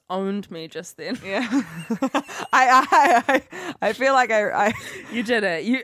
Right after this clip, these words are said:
Speaker 2: I
Speaker 1: owned
Speaker 2: did it. <laughs>
Speaker 1: me.
Speaker 2: I did it.
Speaker 1: No, okay, so p-, women getting their lips done, right?
Speaker 2: Mm-hmm.
Speaker 1: And then I look at them and I'll be like, "Fuck, she got it done." And I'll, it'll
Speaker 2: <laughs>
Speaker 1: hurt me. <laughs>
Speaker 2: Fuck, she got it done.
Speaker 1: And it'll hurt me, like, personally. Like, I'll take it personally.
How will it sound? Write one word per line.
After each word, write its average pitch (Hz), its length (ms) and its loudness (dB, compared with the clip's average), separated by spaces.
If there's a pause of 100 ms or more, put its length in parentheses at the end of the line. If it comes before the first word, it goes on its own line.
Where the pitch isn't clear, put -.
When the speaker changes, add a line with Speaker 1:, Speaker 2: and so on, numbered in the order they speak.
Speaker 2:
I 214 140 4
Speaker 1:
owned 247 100 4
Speaker 2:
did 254 240 4
it. - 120 -2
<laughs> - 200 0
Speaker 1:
me. 320 80 2
Speaker 2:
I 262 40 0 (260)
did - 60 -8
it. 185 240 -2 (520)
Speaker 1:
No, 185 220 0
okay, 190 200 -4
so 202 140 -6
p-, 214 160 -10
women 226 260 -2
getting 202 240 -2
their 180 140 -4
lips 170 260 -6
done, 131 260 -10
right? 113 360 -6
Speaker 2:
Mm-hmm. 214 240 -10 (180)
Speaker 1:
And 190 120 -8
then 185 120 -2
I 180 100 0
look 202 240 -4
at 226 120 -4
them 165 180 -4
and 160 80 -8
I'll 160 100 -6
be 156 140 -6
like, 151 260 -6
"Fuck, - 480 -16
she - 140 -12
got 202 200 -4
it 185 120 -6
done." 185 320 -4 (300)
And 202 140 -2
I'll, 190 200 -2
it'll 202 260 -2
Speaker 2:
<laughs> - 180 -12
Speaker 1:
hurt 247 280 -2
me. 277 140 -4 (120)
<laughs> - 300 -4
Speaker 2:
Fuck, - 320 -10
she 294 160 -6
got 233 140 -8
it - 160 -14
done. - 440 -14
Speaker 1:
And 214 160 -2
it'll 214 280 -6
hurt 233 440 -4
me, 202 380 -4 (480)
like, 196 280 -4
personally. 190 1000 -10
Like, 208 240 -2
I'll 208 120 -4
take 240 300 -8
it - 160 -10
personally. 131 1000 -10